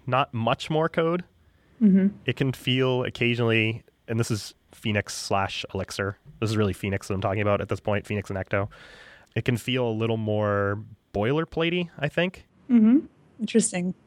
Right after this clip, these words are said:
Speaker 1: At the same time, when I say, like, "Oh, this feels like boilerplate," I look at it and I understand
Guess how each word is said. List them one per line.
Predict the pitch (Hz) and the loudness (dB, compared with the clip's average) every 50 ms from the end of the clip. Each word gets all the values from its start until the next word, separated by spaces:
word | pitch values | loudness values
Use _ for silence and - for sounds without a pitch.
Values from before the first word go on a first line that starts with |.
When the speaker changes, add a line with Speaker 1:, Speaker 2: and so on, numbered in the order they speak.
| _ _ _ _ _ _ _ | _ _ _ _ _ _ _
Speaker 1:
At | 117 117 - | -4 -2 -2
the | 131 | 0
same | - 160 160 156 | 0 0 0 2
time, | 139 151 143 139 139 131 131 127 127 - | 2 0 2 2 0 0 -2 -6 -8 -4
when | 120 120 117 | -2 0 2
I | 113 110 107 120 | 2 2 0 -2
say, | - - 117 110 113 113 | -2 -4 -2 0 2 2
like, | 104 98 - 113 | 2 0 0 0
"Oh, | 120 107 | 0 0
this | 107 104 - | 0 0 0
feels | - 107 101 104 | 0 0 0 0
like | 95 98 101 | -2 -2 -2
boilerplate," | 151 160 160 139 107 - - 110 98 98 98 - - _ - _ _ _ _ _ _ _ _ _ _ _ _ - | -2 0 0 0 0 -2 -2 -2 -2 -2 -2 -4 -8 _ -20 _ _ _ _ _ _ _ _ _ _ _ _ -4
I | 104 113 | -2 0
look | 123 147 143 131 | 0 0 0 0
at | 117 113 110 101 | 0 2 2 2
it | 101 - | 0 0
and | 110 113 | 0 0
I | 110 110 | 0 0
understand | 95 127 120 117 - - - 110 110 107 107 107 104 104 - | 0 0 -2 -2 -2 -2 0 0 2 2 2 0 -2 -4 -8